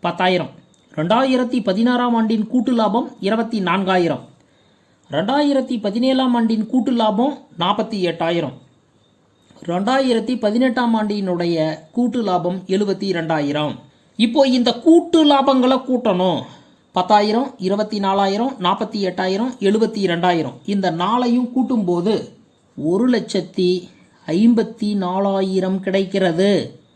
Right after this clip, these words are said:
இந்த ஒரு லட்சத்தி ஐம்பத்தி நாலாயிரம் தான் கூட்டு லாபங்களின் மொத்தம். இந்த நிறைகளினுடைய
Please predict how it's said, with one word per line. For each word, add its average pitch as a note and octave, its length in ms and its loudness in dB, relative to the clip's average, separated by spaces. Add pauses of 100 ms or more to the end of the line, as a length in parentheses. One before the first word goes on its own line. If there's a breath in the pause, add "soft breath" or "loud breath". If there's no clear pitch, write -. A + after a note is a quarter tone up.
(840)
இந்த F3 260 0
ஒரு G3 180 2
லட்சத்தி C#4 400 2
ஐம்பத்தி A3+ 420 2
நாலாயிரம் G3 640 2
தான் G#3+ 200 2 (500)
கூட்டு B3+ 440 2
லாபங்களின் G3 680 2 (120)
மொத்தம். D#3+ 540 0 (1500 soft breath)
இந்த C4+ 220 4
நிறைகளினுடைய C#4 920 4